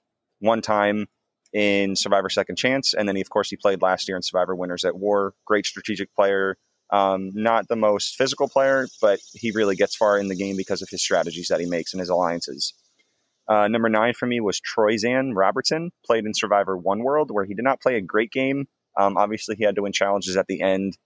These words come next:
t-, in order to make Final Tribal Council, which he did not end up doing. Um, he obviously will never forget him claiming that this is his island in Survivor One World. Um, but he couldn't beat the girls.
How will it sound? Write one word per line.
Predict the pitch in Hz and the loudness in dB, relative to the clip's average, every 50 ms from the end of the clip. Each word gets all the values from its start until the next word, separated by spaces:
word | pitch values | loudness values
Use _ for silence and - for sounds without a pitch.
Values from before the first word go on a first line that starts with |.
| _ _ _ _ - | _ _ _ _ -10
t-, | - - | -8 -4
in | - 107 | -2 0
order | 98 101 98 95 | 2 2 2 0
to | - - - | -2 -4 -2
make | 90 90 98 - - | -2 0 0 0 0
Final | 113 104 98 98 | -2 0 0 0
Tribal | - - 98 92 - - | 0 0 0 0 -2 -2
Council, | - 117 120 120 - - 123 107 | 0 0 0 0 0 0 0 0
which | 101 - | 0 -2
he | - 98 | -2 -4
did | 82 98 90 | -4 -4 -4
not | 90 90 90 90 - | -2 0 0 0 -2
end | 90 87 82 85 | -2 -2 0 -2
up | 80 - - | -2 -2 -2
doing. | - 113 117 120 120 120 120 113 _ _ _ _ _ _ - | -2 0 0 0 0 -2 -4 -8 _ _ _ _ _ _ -2
Um, | - 95 92 90 | -2 0 0 0
he | 101 104 | 0 0
obviously | 95 101 98 101 98 - - 104 98 95 95 95 87 | 2 0 0 0 -4 -4 -2 -2 -2 -2 -2 -4 -4
will | 90 98 98 | -2 -2 0
never | 95 95 95 95 | 0 0 0 -2
forget | - - 90 101 98 - | -6 -4 0 0 0 0
him | 98 101 95 | 0 -4 -6
claiming | - - - 101 98 101 101 98 95 | -4 -2 -2 0 0 0 -2 0 0
that | 90 85 - | 0 0 0
this | 98 95 - | 0 -2 -2
is | - - - | -2 -2 -2
his | - 110 98 - - | 0 0 0 0 0
island | 95 98 98 107 117 120 120 107 | 0 2 2 0 0 -2 -4 -4
in | 104 113 110 | -4 -6 -6
Survivor | - - 123 117 120 120 117 120 120 | -4 -4 0 2 2 2 2 2 0
One | 117 120 120 120 | -2 -2 -4 -2
World. | 123 123 123 123 127 120 - _ _ _ _ _ _ _ _ _ - | 0 0 2 2 0 -2 -6 _ _ _ _ _ _ _ _ _ 0
Um, | 107 107 101 98 95 98 92 90 _ - | 2 4 4 4 2 0 -6 -12 _ 0
but | - 101 | 0 0
he | 101 | 2
couldn't | - - - 131 123 | 0 -4 -4 -2 0
beat | - 131 127 | 0 0 0
the | - 123 | 0 0
girls. | 101 110 110 107 107 107 107 101 - - - | 2 4 4 6 6 4 2 2 0 -4 -4